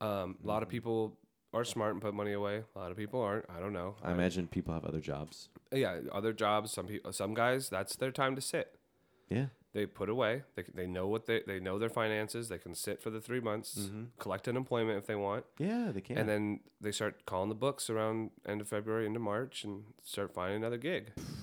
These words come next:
Speaker 1: And then you do
Speaker 2: Crazy.
Speaker 1: that for however long, and you find the next gig. You do that for however long.
Speaker 2: Yeah. It's
Speaker 1: It's, it's, it's one of the things I didn't like about union work. The money's great,
Speaker 2: Yeah.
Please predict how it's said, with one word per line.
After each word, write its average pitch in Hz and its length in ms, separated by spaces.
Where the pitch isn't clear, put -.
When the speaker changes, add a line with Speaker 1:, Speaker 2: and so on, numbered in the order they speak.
Speaker 1:
And 95 80
then 98 100
you - 100
do 80 140
Speaker 2:
Crazy. 98 100
Speaker 1:
that 107 220
for 117 340
however 120 340
long, 127 320
and 101 120
you 92 80
find 92 280
the 117 60
next 117 240
gig. 127 220
You 104 100
do 92 180
that 107 200
for 117 120
however 117 340
long. 120 280
Speaker 2:
Yeah. 147 80
It's 180 140
Speaker 1:
It's, - 160
it's, 156 280
it's 160 260
one 185 160
of 170 80
the 165 40
things 143 120
I 113 60
didn't 101 320
like 85 160
about - 140
union 55 260
work. - 240
The 127 80
money's 160 300
great, 131 240
Speaker 2:
Yeah. 135 140